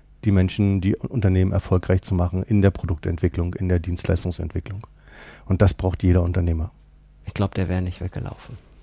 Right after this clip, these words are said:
Speaker 1: Das hoffe ich.
Speaker 2: Und ich glaube, es waren sogar weniger als dreißig Sekunden. Innovation, ja, wir sind, wir leben in einer Welt, wo das,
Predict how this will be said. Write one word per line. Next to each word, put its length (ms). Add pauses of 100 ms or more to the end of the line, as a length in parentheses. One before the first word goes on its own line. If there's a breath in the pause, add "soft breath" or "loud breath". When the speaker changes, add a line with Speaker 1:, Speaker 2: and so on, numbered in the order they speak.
(160)
Speaker 1:
Das 200
hoffe 220
ich. 60
Speaker 2:
Und 100
ich 100
glaube, 200
es 80
waren 160
sogar 240
weniger 320
als 160
dreißig 340
Sekunden. 440 (840 loud breath)
Innovation, 680
ja, 340
wir 80
sind, 200
wir 100
leben 200
in 40
einer 220
Welt, 240
wo 40
das, 340